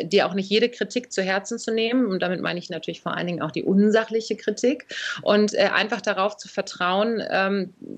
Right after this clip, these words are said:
dass du weißt, dass du hier einen guten Job machst. Und damit meine ich, ich weiß am besten, wie ich mich vorbereite, ich weiß am besten, wie ich in den Themen bin, ich weiß am besten, selbst am besten, was ich für Zeit investiere und dass ich eine Berechtigung habe, dort zu stehen.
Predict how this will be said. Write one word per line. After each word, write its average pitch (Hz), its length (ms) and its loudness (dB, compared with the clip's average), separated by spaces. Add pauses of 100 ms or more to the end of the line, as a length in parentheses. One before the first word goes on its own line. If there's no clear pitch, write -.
(240)
dass 180 240 0
du 190 300 -4
weißt, 160 300 0
dass 196 120 -8
du 196 80 -4
hier 185 140 0
einen 185 80 -6
guten 175 180 -8
Job 165 260 -4
machst. - 260 -8
Und 156 120 -6
damit 160 200 -4
meine 165 300 0
ich, - 300 -6
ich 175 100 -10
weiß 170 200 -2
am 170 100 -4
besten, 175 300 -2
wie 185 60 -6
ich 175 120 -6
mich 175 140 -6
vorbereite, 165 600 0
ich 165 180 -6
weiß 165 180 -2
am 165 100 -2
besten, 175 320 -2
wie - 80 -6
ich 131 100 -12
in 165 80 -2
den 160 140 0
Themen 170 300 0
bin, 160 200 2 (320)
ich - 140 -2
weiß 175 340 0
am 165 120 -2
besten, 190 540 2
selbst 175 400 2
am 180 120 -2
besten, 180 420 -2 (260)
was 185 180 0
ich 202 140 -8
für 185 100 -8
Zeit 185 320 -4
investiere 180 680 -4
und 170 160 -2
dass 165 120 -2
ich - 80 -10
eine 180 80 -4
Berechtigung 151 640 -2
habe, 151 260 -2
dort 147 280 -2
zu - 120 -6
stehen. 135 480 0